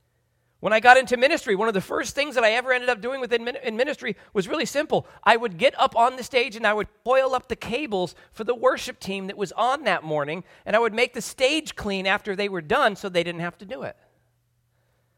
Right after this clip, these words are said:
That's where I started. Then I learned how to run the soundboard. I got a guitar. That was painful, but I, I,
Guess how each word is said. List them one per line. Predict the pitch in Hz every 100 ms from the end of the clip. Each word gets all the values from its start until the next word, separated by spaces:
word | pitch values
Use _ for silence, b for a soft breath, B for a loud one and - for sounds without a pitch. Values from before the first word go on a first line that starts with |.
| _ _ _ _ _ -
That's | 127 120
where | 151 175
I | 185
started. | - 277 262 - _ _ _ _ _ _ _ -
Then | 123
I |
learned | 143 160 165
how | 196
to | 208
run | 226
the | 247
soundboard. | 226 285 311 302 151 104
I | 127
got | 160
a | 214
guitar. | 220 262 311 226
That | 135
was | 247
painful, | - 156 143 - 220
but | 175
I, | 175 175
I, | 170 175